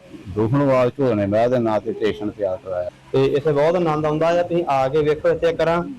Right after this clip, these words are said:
Speaker 2: ਤੇ ਗੁਰੂ ਘਰ ਦੀ ਅਜ਼ਮਤ ਫੇਰ ਹੀ ਪਤਾ ਲੱਗਦਾ ਜਦੋਂ ਆਈਏ ਤੇ ਜਾਂ ਭਰੋਸਾ ਰੱਖੀਏ।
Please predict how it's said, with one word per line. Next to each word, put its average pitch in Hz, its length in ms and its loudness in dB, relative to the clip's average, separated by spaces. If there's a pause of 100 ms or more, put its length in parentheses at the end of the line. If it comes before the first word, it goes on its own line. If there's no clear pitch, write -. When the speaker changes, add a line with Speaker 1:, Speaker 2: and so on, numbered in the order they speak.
(400)
Speaker 2:
ਤੇ 160 160 2
ਗੁਰੂ 180 200 0
ਘਰ 208 180 2
ਦੀ 175 160 0
ਅਜ਼ਮਤ 170 380 -2
ਫੇਰ 160 120 0
ਹੀ 196 60 -4
ਪਤਾ 170 220 0
ਲੱਗਦਾ 156 200 2
ਜਦੋਂ 175 260 0
ਆਈਏ 139 300 -2 (720)
ਤੇ 143 60 -4
ਜਾਂ 160 140 2
ਭਰੋਸਾ 139 380 -2
ਰੱਖੀਏ। 120 360 -4